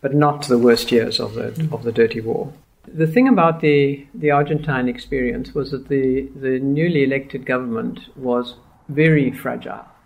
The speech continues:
and very much at the mercy of the military dictatorship still.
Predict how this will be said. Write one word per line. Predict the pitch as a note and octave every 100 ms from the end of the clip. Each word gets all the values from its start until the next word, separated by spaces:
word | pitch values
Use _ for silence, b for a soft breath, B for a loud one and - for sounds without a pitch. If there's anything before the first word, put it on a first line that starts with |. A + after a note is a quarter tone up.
| _ _ -
and | C#3+ C3+
very | C#3+ D#3 C#3+
much | C3+ B2
at | C3 B2
the | B2
mercy | B2+ B2 - A#2+ A#2+
of | - B2+
the | B2
military | B2 A#2 - B2
dictatorship | B2+ - - - A#2+ - -
still. | - D3+ A2